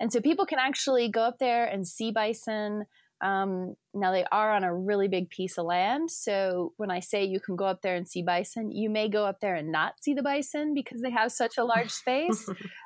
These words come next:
Speaker 1: Uh, but if you can see them, it's a really, really beautiful,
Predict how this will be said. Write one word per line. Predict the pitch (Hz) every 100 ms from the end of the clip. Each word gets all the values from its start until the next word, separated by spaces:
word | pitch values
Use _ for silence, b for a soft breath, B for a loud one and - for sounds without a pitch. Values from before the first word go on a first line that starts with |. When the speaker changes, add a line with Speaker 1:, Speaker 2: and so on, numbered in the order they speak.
| -
Speaker 1:
Uh, | 208 185 180 180 180 180
but | 185 196
if | 202
you | 190
can | - 185 185
see | 160
them, | 156 151
it's | 156
a | 175
really, | 180 190 208 175 170 170
really | 190 170 170 156
beautiful, | 175 170 160 - 151 151 147 147